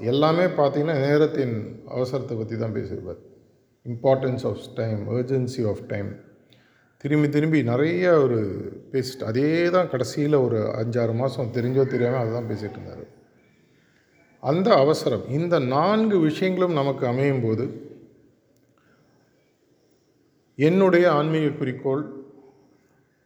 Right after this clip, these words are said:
இந்த உடலில் நான் இருக்கும்போது தான் என்னால வேகமா போய் சேர முடியும்.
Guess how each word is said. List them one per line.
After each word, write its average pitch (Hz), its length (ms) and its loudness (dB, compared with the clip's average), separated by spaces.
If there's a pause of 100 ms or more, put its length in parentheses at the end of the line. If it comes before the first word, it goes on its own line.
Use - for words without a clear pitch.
(220)
இந்த 139 240 2
உடலில் 165 420 6
நான் 139 180 0
இருக்கும்போது 131 460 -4
தான் 151 80 -2
என்னால 135 260 -2
வேகமா 127 500 0
போய் 117 100 0
சேர 110 260 -6
முடியும். 98 260 -10